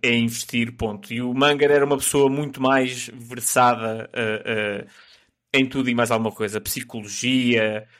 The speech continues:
eh, biologia, economia, eh, política, tudo e mais alguma coisa. E, e ainda por cima era uma pessoa que não tinha filtros, que basicamente o objetivo de vida dele era, eh,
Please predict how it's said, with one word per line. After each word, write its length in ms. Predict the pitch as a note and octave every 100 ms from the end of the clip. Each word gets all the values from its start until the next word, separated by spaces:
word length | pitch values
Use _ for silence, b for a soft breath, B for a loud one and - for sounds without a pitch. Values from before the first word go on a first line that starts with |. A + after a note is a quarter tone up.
| b
eh, 800 | - A2 G#2 G#2 G#2 G2+ G#2 A#2
biologia, 1200 | A#2 C3+ C3 A2 G#2+ A#2+ C3 B2 A#2 A2+ A2 G#2+
economia, 1200 | - B2 B2+ G#2+ G#2+ A#2+ C3 B2 A2+ G#2+ G#2+ G#2+ -
eh, 260 | - A2+ A2
política, 760 | - A2+ A#2+ C3 B2+ A#2 B2 A#2
tudo 180 | C#3+
e 40 | C3
mais 120 | B2
alguma 280 | A#2 A#2 A2
coisa. 340 | G#2 G2+ G2+ B B B B B B
E, 540 | D#3+ D#3 D3+ D3 D3+ -
e 160 | F3+ F3
ainda 180 | F3+
por 60 | E3
cima 140 | D3+
era 100 | C3+
uma 60 | D3
pessoa 180 | C#3+ D#3+
que 60 |
não 80 | D#3+
tinha 160 | E3 E3
filtros, 460 | D3 C3 B2 -
que 40 | -
basicamente 520 | A#2 A#2 B2 A#2+ A#2+
o 80 | B2
objetivo 400 | A#2 A#2+ A#2+ A#2
de 80 | A#2+
vida 200 | B2 A#2+
dele 300 | A#2+ B2 A#2+
era, 340 | B2 B2 B2
eh, 380 | - A#2+ A#2 A#2